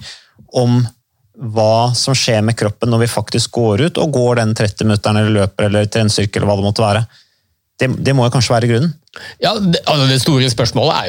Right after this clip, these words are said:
Speaker 2: jo, hvorfor er vi så inaktive til tross for alt vi vet om hvor viktig det er for helsa vår å være i bevegelse?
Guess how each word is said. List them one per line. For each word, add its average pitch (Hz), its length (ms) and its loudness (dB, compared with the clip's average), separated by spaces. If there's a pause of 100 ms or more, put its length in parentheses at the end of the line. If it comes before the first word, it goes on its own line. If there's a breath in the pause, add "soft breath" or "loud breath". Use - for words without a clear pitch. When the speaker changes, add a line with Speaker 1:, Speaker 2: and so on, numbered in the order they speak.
Speaker 2:
jo, 139 80 0 (240)
hvorfor 131 500 0
er 98 460 -2
vi 117 80 2 (160)
så 123 320 0 (100)
inaktive 107 640 0
til 113 160 -2
tross 107 320 -2
for 117 160 -2 (140)
alt 101 260 -2
vi 110 160 2
vet 120 460 -2 (100)
om 104 160 2
hvor 107 140 2
viktig 117 400 -2
det 113 80 0
er 107 320 0 (180)
for 113 160 -2
helsa 98 300 0
vår 113 180 2 (800)
å 131 80 0
være 113 220 2
i - 20 0
bevegelse? 120 320 0